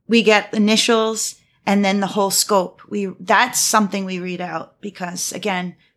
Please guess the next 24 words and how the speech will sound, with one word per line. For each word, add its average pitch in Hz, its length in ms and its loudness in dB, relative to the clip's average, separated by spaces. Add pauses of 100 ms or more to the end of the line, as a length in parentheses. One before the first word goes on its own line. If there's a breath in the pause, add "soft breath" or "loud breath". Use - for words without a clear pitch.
(140)
want 240 240 4
to 247 60 6
make 240 220 4
sure 226 240 4
we're 208 80 2
not 202 220 0
missing 285 400 4
anything. 294 640 2
We 226 100 0
want 220 240 0
everyone 277 360 4
on 269 180 4
board 226 360 -2
so 214 120 -4
that 196 180 0
once 208 420 0
we 233 120 2
get 226 180 2
started, 220 580 2 (280 loud breath)
we 247 200 2
are 208 180 4
going 196 340 -2
full 226 300 0
force. 185 600 -6